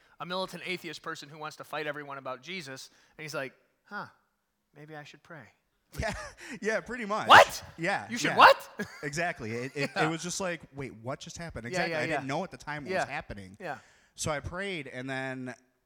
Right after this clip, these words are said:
Speaker 2: I just, I f-, I don't know what it was I prayed about. I can't remember it to this day, but
Speaker 1: Yeah.
Speaker 2: I just, I prayed, and the next thing you know, I, I just almost felt like this, I don't, the best way to describe it is a chill,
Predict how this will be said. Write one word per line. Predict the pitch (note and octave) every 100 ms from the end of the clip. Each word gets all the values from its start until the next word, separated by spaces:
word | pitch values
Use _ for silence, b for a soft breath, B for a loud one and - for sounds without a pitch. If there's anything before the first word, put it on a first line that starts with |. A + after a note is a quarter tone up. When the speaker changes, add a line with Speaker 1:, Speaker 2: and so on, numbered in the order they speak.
| -
Speaker 2:
I | B2
just, | B2 B2
I | A#2
f-, | G#2 - - - - A2+
I |
don't | C3 F3
know | F#3+
what | F#3
it | C#3+
was | D3+ C#3+
I | B2+
prayed | B2 A2
about. | G#2+
I | G#2+
can't | - C#3
remember | C#3+ A#2+
it | A2+
to | A2+
this | G#2 G2+
day, | G2+ G2
but | G2+ G2+ - D3
Speaker 1:
Yeah. | C3 G#2 B B
Speaker 2:
I | A2+
just, | B2+ A2+
I | A#2
prayed, | - C#3 C#3 C3+
and | A#2 A#2
the |
next | A#2 A#2 -
thing | B2+
you | A#2
know, | A#2 A#2+ G#2 G2 G2
I, | G#2 G2+ G2
I | G#2
just | G#2+ G#2+ -
almost | A#2 A#2 -
felt | B2+
like | A2 G#2+
this, | F#2+ - _ _ - b b b b b _ _ -
I | B2+
don't, | -
the | D3
best | A#3+ C4
way | A#3+
to |
describe | F3 - C#3 B2+
it |
is | A2
a | G#2
chill, | - A2 A#2 B2+